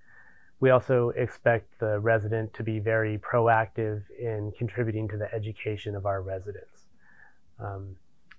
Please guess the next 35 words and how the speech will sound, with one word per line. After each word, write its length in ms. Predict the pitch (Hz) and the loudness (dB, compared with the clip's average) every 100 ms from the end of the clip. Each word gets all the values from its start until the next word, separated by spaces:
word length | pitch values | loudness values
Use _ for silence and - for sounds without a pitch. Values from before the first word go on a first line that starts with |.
| - | -10
the 280 | 143 123 110 | -4 -2 -2
fellow 500 | - 127 117 117 113 | 2 4 6 4 2
becomes 580 | 104 117 - 120 117 - | 0 -6 0 0 0 -2
the 100 | 107 | 0
go-to 460 | 123 123 123 127 | 4 2 2 -2
person 600 | 113 - 127 - 110 107 | -2 2 2 0 -4 -6
for 260 | 101 113 107 | -4 -4 0
all 420 | 117 117 110 104 - | 4 4 4 0 -4
neuro-ophthalmic 720 | 120 110 107 - 113 110 104 | 2 4 4 2 2 2 -4
consults 640 | - - 123 110 110 104 - | -4 0 0 0 -4 -4 -6
coming 340 | - 113 107 | -4 -4 -2
in 200 | 107 104 | -4 -4
through 220 | 104 113 104 | -4 -6 -4
the 100 | 101 | -4
emergency 480 | 101 104 101 101 | -4 -4 -6 -8
department 540 | 113 101 110 107 110 104 | -8 -2 -2 -2 -4 -6
and 180 | 104 104 | -6 -6
the 60 | |
hospital. 640 | 101 117 110 - 104 104 - - - - - - - | 0 2 2 -2 -8 -8 -12 -20 -20 -20 -20 -20 -8
And 280 | 120 107 107 | -4 -2 -2
as 280 | 127 117 101 | 0 0 0
the 100 | 113 | -2
year 220 | 117 113 | 0 2
goes 260 | 113 107 | 2 2
on, 200 | 120 120 | 4 4
the 100 | 113 | 2
fellow 320 | 107 120 113 107 | 0 2 2 2
becomes 380 | 107 117 110 | -2 -4 -4
more 260 | 104 113 113 | -2 0 2
and 80 | 110 | 0
more 220 | 107 107 | 0 -2
independent 760 | 120 110 101 - 120 110 107 - - - | -2 -6 -4 0 0 0 -4 -8 -20 -12
in 80 | - | -8
terms 260 | 113 113 107 | -2 -2 0
of 200 | 107 | -2